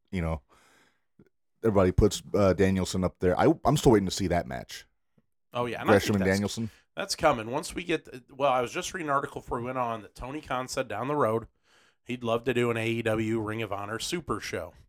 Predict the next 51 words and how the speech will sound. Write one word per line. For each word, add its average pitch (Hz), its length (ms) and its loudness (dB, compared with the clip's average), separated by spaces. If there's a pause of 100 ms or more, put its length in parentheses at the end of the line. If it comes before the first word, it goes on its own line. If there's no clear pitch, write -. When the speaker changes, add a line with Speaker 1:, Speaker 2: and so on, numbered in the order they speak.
(640)
Speaker 2:
Well, 160 300 4 (480)
it's - 120 -20
kinda 117 240 -6
different 139 480 4
because 135 280 -2
he's 120 140 -2
obviously 131 420 2
gonna 110 280 -2
send 120 440 0
some 117 200 0
A 117 100 2
E 113 80 -2
W 113 240 2
guys 117 320 2
to 170 180 2
Ring 127 220 4
of 107 100 0
Honor, 107 320 -4
so - 140 -4
it's - 120 0
Speaker 1:
Right. - 40 0
Speaker 2:
gonna 185 160 4
be 143 100 0
kinda 123 300 -2
that 113 260 0
old 113 280 -4
W 117 260 0
W 110 480 -2
E 107 240 -8
Speaker 1:
Now, 143 220 2 (160)
he 135 180 4
al- 135 60 6
Speaker 2:
invasion 120 500 2
thing. - 220 -8 (100)
<laughs> 185 140 -8
Speaker 1:
Now, 135 100 6
he 120 140 6
also - 220 4
said 135 180 2
he 123 40 4
wants 117 180 2
to 113 40 -8
do 104 140 4
an 104 60 2
A 101 60 2
E 98 140 2
W 92 320 2
New 95 160 4
Japan 98 380 0
Super - 260 -8
Show. - 240 -16